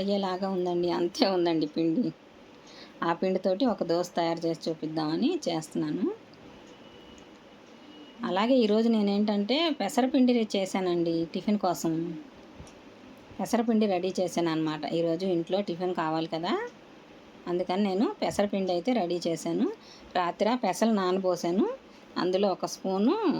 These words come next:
బియ్యం వేసేసి అర స్పూను మెంతులు వేసానండి,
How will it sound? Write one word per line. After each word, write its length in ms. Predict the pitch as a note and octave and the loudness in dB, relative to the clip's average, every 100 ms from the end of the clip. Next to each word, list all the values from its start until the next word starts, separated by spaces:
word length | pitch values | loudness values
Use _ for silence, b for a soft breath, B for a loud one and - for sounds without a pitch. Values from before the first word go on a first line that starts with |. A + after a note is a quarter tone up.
| E3 E3 - - - - - - - - - - - - - - F3+ | -2 -6 -12 -20 -20 -20 -20 -20 -20 -20 -20 -20 -20 -20 -20 -10 -4
బియ్యం 240 | F#3 G3 F#3+ | 0 2 2
వేసేసి 480 | F3 F#3 F#3+ F#4 F#4+ A3+ F3 - - - - F3 | 2 0 -2 0 2 0 -4 -12 -20 -18 -2 2
అర 80 | G3+ - | 2 0
స్పూను 360 | - G#3+ A#3 G4 A#3 | 0 2 4 4 2
మెంతులు 320 | F3 F3+ G3+ F3+ | 2 2 0 2
వేసానండి, 580 | E3 E3+ E3 E3+ F3 | 0 0 2 2 2